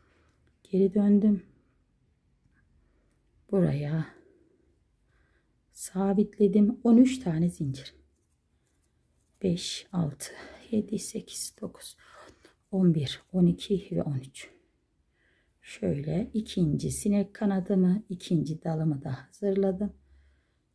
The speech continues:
Aşağı fazla meyletmesin diye arkadaşlar. Çünkü keloğlanları taşıyacak. Dibine bir sık iğne, bir de tığ battıya sık iğne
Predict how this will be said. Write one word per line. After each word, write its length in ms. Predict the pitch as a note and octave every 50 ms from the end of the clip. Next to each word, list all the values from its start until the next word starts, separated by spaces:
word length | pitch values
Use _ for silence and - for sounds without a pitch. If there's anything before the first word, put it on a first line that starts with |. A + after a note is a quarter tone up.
| _ _ _ _ _ _ _ _ _ _ _ _ _ _ _ _ _ _ _ _ _ _ _ _ _
Aşağı 360 | A#3 A3 - - D4 C#4 C4
fazla 260 | C#4+ C#4 C4 C4 C#4
meyletmesin 800 | B3+ B3+ B3+ B3 B3+ C#4 C#4 - - F3+ E3+ - - G#3+ G#3 G#3
diye 180 | G#3 A#3 G#3+ F3+
arkadaşlar. 680 | D#3+ D#3+ - - F3+ - - - - - G#3 A#3 A#3 A3+
Çünkü 340 | - - F#3 F3+ - F3 _ _ _ _ _ _ _ _ _ _ _
keloğlanları 840 | _ - B3 A3 G#3 F#3+ F3 D#3+ E3 E3 D#3 D3 D3 D3 C#3+ D3+ -
taşıyacak. 720 | - - G#3+ G#3 - - A3 G#3 G3+ - A3 G#3+ G#3+ - -
Dibine 360 | C4 B3+ A#3+ G3 F3+ E3 D#3+
bir 100 | F3+ G#3+
sık 320 | G#3 - - C4 C4 -
iğne, 360 | C4+ B3 B3+ C#4 D#4+ E4 - -
bir 180 | - E4+ E4 C4+
de 120 | B3 G3
tığ 240 | - - - F#3 E3
battıya 400 | D#3+ D3+ C#3+ - _ F3 D#3+ D3
sık 320 | C3 - - A#3 A#3 - C#4
iğne 320 | C4+ C#4 C#4 C#4+ D4+ D4